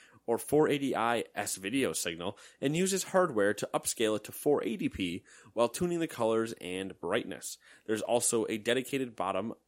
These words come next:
I'm sorry, dedicated button on the top of the unit to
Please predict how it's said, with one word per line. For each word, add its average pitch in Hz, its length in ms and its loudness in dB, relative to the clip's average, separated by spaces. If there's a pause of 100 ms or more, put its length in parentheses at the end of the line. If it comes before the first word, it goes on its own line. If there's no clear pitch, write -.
(100)
I'm - 100 -16
sorry, 82 320 -6
dedicated 120 640 -2
button 98 340 2 (320)
on 123 200 0
the 104 80 -2
top 160 460 0
of 113 220 0
the 107 80 0
unit 104 440 0
to 131 120 -4